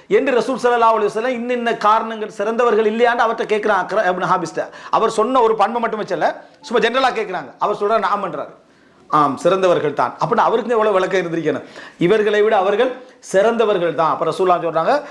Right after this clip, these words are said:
"நிச்சயமாக அவர்கள் இவர்களை விட சிறந்தவர்கள்." இது ரசூலுல்லாஹ் அவங்க ஹஜ்ஜில் ஆரம்பத்துல கொள்ளையடிச்சுக்கிறாங்க என்று தெரிஞ்சிருந்தும் இப்ப அவர்களை சிறந்தவர்களான்றா. இஸ்லாம் என்ன செய்யும்டா,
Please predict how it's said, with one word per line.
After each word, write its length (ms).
"நிச்சயமாக 640
அவர்கள் 240
இவர்களை 360
விட 120
சிறந்தவர்கள்." 580
இது 180
ரசூலுல்லாஹ் 640
அவங்க 520
ஹஜ்ஜில் 400
ஆரம்பத்துல 480
கொள்ளையடிச்சுக்கிறாங்க 720
என்று 320
தெரிஞ்சிருந்தும் 840
இப்ப 220
அவர்களை 340
சிறந்தவர்களான்றா. 880
இஸ்லாம் 640
என்ன 280
செய்யும்டா, 580